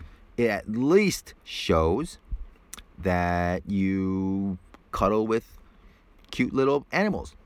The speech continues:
right? As opposed to people who are, who don't like dogs. They'll be like, "Ah, fuck this," you know? And it might turn them off on, like, this is just a stupid example. I, it's, it's only something that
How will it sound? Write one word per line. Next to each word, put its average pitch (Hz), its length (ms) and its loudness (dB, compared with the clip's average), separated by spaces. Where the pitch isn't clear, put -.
right? 120 240 2
As 170 140 2
opposed 160 440 -2
to 135 220 2
people 139 500 2
who 110 320 4
are, 101 460 4
who 117 200 -2
don't 190 260 2
like 92 200 -4
dogs. 71 380 -4
They'll 120 160 2
be 110 80 0
like, 107 140 -2
"Ah, 110 240 4
fuck 104 380 -2
this," 76 360 -4
you 98 80 -2
know? 117 160 2
And 131 260 2
it 156 120 0
might 196 240 0
turn 190 220 0
them 185 140 0
off 190 320 2
on, 110 260 -2
like, 143 260 0
this 196 200 0
is 196 120 -2
just 175 240 0
a 120 140 0
stupid - 500 -2
example. 82 480 0
I, 117 240 4
it's, - 280 -4
it's - 240 -2
only 147 200 2
something 123 320 -2
that 98 220 2